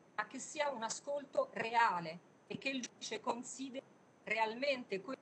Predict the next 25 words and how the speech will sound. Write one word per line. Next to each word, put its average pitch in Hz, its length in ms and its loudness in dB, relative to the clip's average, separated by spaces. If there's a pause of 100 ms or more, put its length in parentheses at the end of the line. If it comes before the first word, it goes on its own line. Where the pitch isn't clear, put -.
(140)
che, 202 320 -2 (300)
quella 285 220 2
che 262 100 4
è - 20 6
la 226 100 2
volontà 208 520 4
del 185 260 0
minore, 269 420 -2 (260)
al 240 180 6
di 247 120 -4
là 294 140 6
delle 226 220 0
teorie 254 400 -8
che 226 120 -4
vengono 220 340 -4
portate - 380 -4
avanti 190 460 -2
per 202 140 -4
fare 262 240 0
in 208 100 -6
modo 208 300 0
che 226 100 -6
la 208 80 -2
volontà 220 380 -4
invece 214 460 -2